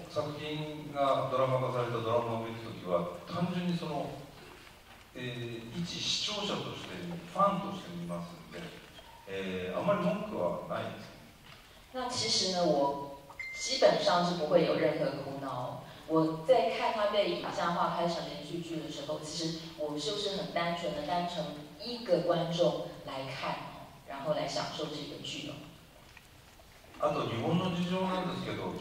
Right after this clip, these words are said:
Speaker 1: 例えばテレビドラマ化されるときは、その、テレビ局のプロデューサー、あるいはその、制作プロダクションのプロデューサーと、その、役者さんの、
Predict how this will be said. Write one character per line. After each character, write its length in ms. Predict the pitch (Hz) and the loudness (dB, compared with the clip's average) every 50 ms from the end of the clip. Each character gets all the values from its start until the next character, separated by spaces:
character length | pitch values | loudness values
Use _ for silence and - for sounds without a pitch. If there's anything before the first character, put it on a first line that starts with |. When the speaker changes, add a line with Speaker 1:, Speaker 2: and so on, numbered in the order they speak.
| - - - | -8 -6 -2
Speaker 1:
例 100 | 160 165 | 0 0
え 20 | |
ば 120 | 156 - - - - - - - - - - | 0 0 -2 -4 -6 -8 -10 -12 -12 -8 -6
テ 100 | 147 147 | -4 0
レ 160 | 165 170 170 | 2 2 2
ビ 120 | 170 170 170 | 2 2 2
ド 80 | 175 | 4
ラ 100 | 170 170 | 4 4
マ 160 | 170 165 - 170 | 4 2 2 2
化 100 | 165 165 | 2 2
さ 140 | 160 151 | 2 2
れ 60 | 156 160 | 0 0
る 140 | 156 156 147 | -2 -2 -4
と 100 | - 156 | -6 -6
き 140 | 165 - - - - | -6 -6 -8 -4 0
は、 380 | 95 92 - - - - - - - - - - - - - | 4 4 4 4 4 0 -4 -8 -10 -12 -14 -16 -18 -18 -14
そ 80 | - 104 | -12 -10
の、 480 | 101 98 95 95 87 87 87 85 85 - - - - - - - | -10 -8 -8 -6 -4 -4 -4 -6 -8 -10 -12 -16 -16 -16 -12 -6
テ 100 | - 147 | -2 0
レ 60 | 160 | 0
ビ 160 | 160 - 180 | 0 2 2
局 120 | 175 180 170 - - | 0 0 0 -2 -4
の 80 | - - - - | -6 -6 -6 -8
プ 160 | - 143 143 | -8 -6 -4
ロ 140 | 156 170 165 | -2 -2 -2
デ 160 | - 175 175 | 0 0 0
ュ 80 | 170 165 | 0 0
ー 40 | - | 4
サ 60 | 165 | 6
ー、 340 | 156 151 139 - - - - | 8 8 8 8 4 2 2
あ 20 | |
る 120 | - - | 2 0
い 40 | - | -2
は 100 | - - | -2 -2
そ 160 | - - - | -4 -6 -6
の、 300 | 175 175 175 170 165 - - - - - - - | -8 -8 -6 -8 -8 -8 -10 -12 -14 -16 -18 -16
制 240 | - - 151 156 | -10 -8 -6 -2
作 200 | 151 151 151 151 156 | -2 -2 -2 -2 -4
プ 140 | 151 151 143 | -6 -6 -6
ロ 100 | 147 147 | -2 -2
ダ 120 | 151 147 | -2 -2
ク 60 | - | -2
シ 60 | 147 | -4
ョ 100 | 147 - | -6 -6
ン 80 | - - | -6 -6
の 60 | - - - | -6 -8 -8
プ 140 | - - 127 | -8 -8 -8
ロ 100 | 127 127 131 | -6 -6 -6
デ 100 | 135 139 | -6 -6
ュ 80 | 139 139 | -8 -8
ー 80 | 139 | -2
サ 240 | 135 131 127 127 127 | 0 0 0 0 0
ー 20 | 131 | -2
と、 360 | 143 127 - - - - - - - - - - - - - - - - - | -2 -2 -2 -2 -2 -4 -6 -10 -14 -16 -18 -20 -20 -20 -20 -20 -20 -16 -14
そ 60 | 104 | -12
の、 720 | 98 92 92 90 90 90 87 87 87 85 85 82 80 - - - - - - - - | -8 -6 -6 -6 -4 -4 -4 -4 -4 -4 -6 -8 -10 -12 -14 -14 -16 -18 -18 -6 0
役 180 | 120 123 - | 0 0 0
者 140 | - - 180 175 | 0 0 -2 0
さ 200 | 175 180 175 175 | 2 2 2 2
ん 100 | 180 175 | 4 2
の、 460 | 175 165 160 151 - - - - | 4 4 2 2 2 -2 -4 -8